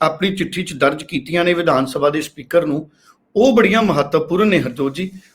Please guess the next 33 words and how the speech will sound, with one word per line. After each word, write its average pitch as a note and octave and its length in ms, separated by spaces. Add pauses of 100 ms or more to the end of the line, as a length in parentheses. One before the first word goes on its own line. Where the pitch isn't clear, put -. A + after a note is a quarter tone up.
(200)
ਉਹਨਾਂ A3+ 220
ਦਾ B3 80
ਮੈਂ A#3+ 140
ਜ਼ਿਕਰ F3 320
ਜ਼ਰੂਰ F#3+ 280
ਕਰਦਾ। C#3 280
ਮਨਪ੍ਰੀਤ F#3+ 420
ਇਆਲੀ F#3+ 240
ਚਿੱਠੀ G3 280
'ਚ G3 100
ਲਿਖਦੇ D3 320
ਨੇ, D3+ 220 (960)
ਕਹਿੰਦੇ G#3 280
ਹਾਲੀਆ F#3 340
ਹੜ੍ਹਾਂ F3+ 220
ਦੀ G#3 120
ਸਥਿਤੀ F#3+ 360
ਦੇ G#3 120
ਮੁੱਖ F3 300
ਕਾਰਨਾਂ E3 600 (580)
ਅਤੇ A#3+ 380 (680)
ਤੱਥਾਂ G#3+ 380
ਦੀ A#3 140
ਵਿਸਥਾਰ F#3+ 540
ਨਾਲ F#3+ 260
ਜਾਂਚ D3+ 480
ਅਤੇ F#3 160
ਪਛਾਣ D3 440
ਵਿਧਾਨ E3 300
ਸਭਾ C3 260
'ਚ D#3+ 100
ਕੀਤੀ C3+ 240
ਜਾਵੇ। B2 240